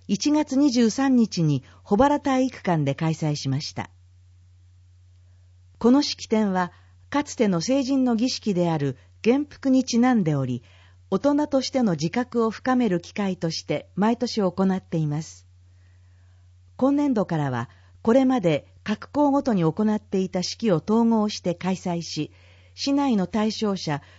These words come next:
四百五十四人が一堂に会しました。式典では、各校の代表に立志証書が授与され、霊山中学校の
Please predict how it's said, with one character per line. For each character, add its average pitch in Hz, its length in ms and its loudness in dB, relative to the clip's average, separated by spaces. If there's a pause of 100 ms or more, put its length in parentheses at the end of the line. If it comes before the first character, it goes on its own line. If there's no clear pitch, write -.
(120)
四 285 220 4
百 226 300 -2
五 180 120 4
十 247 240 0
四 233 160 4
人 240 240 2
が 156 280 -2
一 240 240 -2
堂 262 160 2
に 151 120 0
会 156 220 -4
し 147 160 -6
ま 139 140 -4
し - 120 -14
た。 - 200 -14 (1800)
式 - 240 -8
典 269 240 2
で 240 160 2
は、 175 180 0 (320)
各 - 240 -4
校 190 220 2
の 160 120 2
代 220 300 0
表 208 180 0
に 185 300 -2
立 170 180 -2
志 285 160 -4
証 294 220 -2
書 220 160 -4
が 156 120 -2
授 185 180 0
与 165 120 0
さ 139 200 -8
れ、 117 160 -8 (500)
霊 254 220 4
山 262 200 2
中 254 220 -2
学 233 260 0
校 165 220 -2
の 147 220 -2